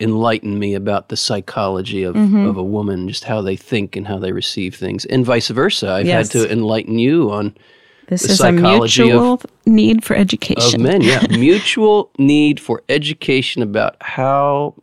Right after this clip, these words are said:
Speaker 1: members of the
Speaker 2: <laughs>
Speaker 1: opposite sex think
Speaker 2: Yes.
Speaker 1: that we are ignorant about.
Speaker 2: Mm-hmm.
Speaker 1: So,
Speaker 2: Yeah.
Speaker 1: yeah, put it, put it in the light. Put it, the light is our friend.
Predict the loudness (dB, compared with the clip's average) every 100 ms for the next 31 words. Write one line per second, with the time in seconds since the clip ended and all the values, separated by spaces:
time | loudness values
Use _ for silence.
0 | 2 2 4 2 2 0 2 0 -2 -4
1 | -4 -2 -4 -4 -10 -6 0 0 -2 -10
2 | _ -10 -8 -8 -14 -8 -6 0 2 4
3 | 4 2 0 0 0 2 2 -2 -4 -4
4 | -2 -2 -4 _ -2 2 4 2 0 _
5 | _ _ _ -16 -6 -2 0 -2 -8 _
6 | _ _ _ -10 -10 _ _ _ _ _
7 | _ _ _ _ -12 -6 -6 -4 -2 0
8 | 0 -2 -2 2 4 4 4 4 2 0
9 | -2 _ -20 _ -4 0 0 0 0 2
10 | 2 0 -2 -4 2 4 2 -2 -2 0
11 | 2 2 0 -6 _ _ _ _ -10 -2
12 | 0 0 -2 -6